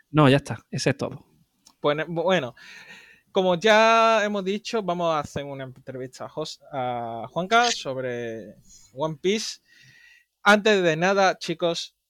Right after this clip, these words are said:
Speaker 2: chi-, y chicas que nos escuchan, es posible que sorteemos algún spoiler de One Piece en el manga, por favor.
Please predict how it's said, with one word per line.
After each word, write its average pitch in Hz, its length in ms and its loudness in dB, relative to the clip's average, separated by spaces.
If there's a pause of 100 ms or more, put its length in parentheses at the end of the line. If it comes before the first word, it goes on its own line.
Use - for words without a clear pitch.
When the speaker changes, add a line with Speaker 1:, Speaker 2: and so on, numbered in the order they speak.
(180)
Speaker 2:
chi-, - 200 -20 (140)
y 135 140 -12
chicas - 680 -2
que 123 120 -10
nos 120 140 -14
escuchan, 139 580 -12 (580)
es 190 180 2
posible 165 480 -4
que 135 120 -6
sorteemos 123 520 -8
algún 123 300 -10
spoiler 123 460 -10
de 107 340 -10
One 135 280 -2
Piece 135 340 -8 (580)
en 123 200 -6
el 113 60 -8
manga, 139 460 -2 (220)
por 131 100 -8
favor. 127 420 2